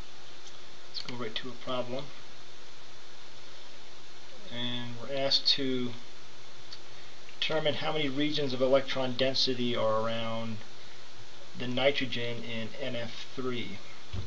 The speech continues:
The Lewis structure for N F three is right here, and we can see that there are three single bonds and one lone pair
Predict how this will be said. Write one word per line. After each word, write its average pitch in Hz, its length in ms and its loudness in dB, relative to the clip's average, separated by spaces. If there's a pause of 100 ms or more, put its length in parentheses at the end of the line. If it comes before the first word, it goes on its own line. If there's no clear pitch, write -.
(1300)
The - 80 0
Lewis 156 320 4
structure 139 420 8
for 127 180 0
N 135 140 4
F 135 260 2
three 139 500 2 (120)
is 127 560 0 (160)
right 123 280 0
here, 123 400 0 (200)
and 117 80 0
we 120 80 0
can 117 140 0
see - 180 0
that 117 160 -2
there 113 140 -2
are 117 80 -2
three 135 540 0 (2750)
single 151 320 2
bonds 139 520 6
and 131 180 0
one 139 460 4 (600)
lone 127 300 0
pair 127 540 4